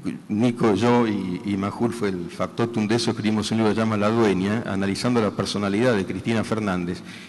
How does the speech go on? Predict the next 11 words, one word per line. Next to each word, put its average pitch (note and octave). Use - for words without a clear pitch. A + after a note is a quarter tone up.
Y C3
yo G3
me F#3+
pregunto, F#2+
¿hay A3+
secreto -
o G#2
no A#2
hay C#3+
nada G#2
más G2+